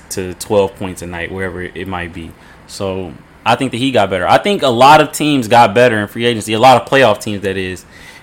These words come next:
And I think we're gonna have a really, really good twenty twenty, twenty twenty-one N B A season. I like the position a lot of teams are in. I would agree with you. I think the Lakers,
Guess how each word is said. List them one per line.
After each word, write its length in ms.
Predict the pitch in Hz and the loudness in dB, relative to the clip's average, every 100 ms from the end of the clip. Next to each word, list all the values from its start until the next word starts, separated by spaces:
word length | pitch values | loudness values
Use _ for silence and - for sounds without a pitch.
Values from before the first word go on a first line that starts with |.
| - | -8
And 440 | 110 104 104 98 - | -4 -4 -4 -6 -4
I 80 | 107 | -4
think 160 | 131 | -2
we're 80 | 123 | -4
gonna 160 | 123 120 | -2 0
have 460 | 117 113 113 104 - - - - - - | 2 2 2 -2 -10 -20 -20 -20 -20 -12
a 160 | 104 101 | -6 -4
really, 360 | 107 117 117 | -2 0 0
really 240 | 113 113 110 | 0 0 -2
good 440 | 110 110 107 101 - - - - - | -2 0 0 -4 -8 -20 -20 -20 -20
twenty 400 | - - 113 110 | -12 -4 -2 -4
twenty, 340 | 104 117 107 104 | -6 -6 -4 -6
twenty 280 | - 104 101 | -6 -8 -6
twenty-one 460 | 107 104 107 104 | -6 -6 -4 -6
N 140 | 85 104 | -6 -6
B 100 | 107 | -4
A 80 | 110 | -4
season. 400 | - 87 85 82 - - - | -6 -14 -16 -20 -20 -20 -10
I 120 | - 101 | -4 2
like 280 | 110 107 - - - - - 107 | 2 2 -4 -20 -20 -20 -16 -12
the 80 | 101 | -10
position 320 | 98 101 104 | -10 -8 -4
a 40 | |
lot 200 | 98 101 101 | 2 2 0
of 60 | |
teams 240 | - 104 98 | -4 -6 -6
are 60 | 98 | -6
in. 140 | 98 | -6
I 140 | - 104 | -2 0
would 80 | 107 | -2
agree 180 | 101 107 | -4 -6
with 140 | - | -4
you. 60 | 98 | -4
I 60 | |
think 160 | 98 104 | -4 -6
the 100 | 98 | -4
Lakers, 460 | 107 110 113 110 | -4 -4 -6 -8